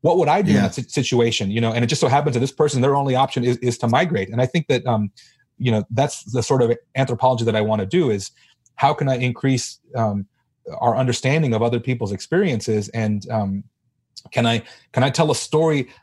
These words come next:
Speaker 1: that's relatable to, to a, to a reader? Because I think at the end of the day, I really want people to, to, to look at the work and read these stories.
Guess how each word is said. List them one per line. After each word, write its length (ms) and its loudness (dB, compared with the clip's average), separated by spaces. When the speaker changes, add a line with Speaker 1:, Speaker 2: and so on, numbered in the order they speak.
Speaker 1:
that's 200 0
relatable 680 0
to, 280 0
to 220 0
a, 80 -8
to 180 2
a 60 2
reader? 480 0
Because 180 2
I 60 2
think 140 2
at 100 0
the 100 0
end 100 0
of 60 -2
the 80 0
day, 280 0
I 100 0
really 320 -2
want 240 -2
people 260 -4
to, 320 -10
to, 180 -4
to 100 -6
look 160 0
at 80 -10
the 80 -2
work 240 0
and 160 -6
read 160 0
these 140 -2
stories. 440 0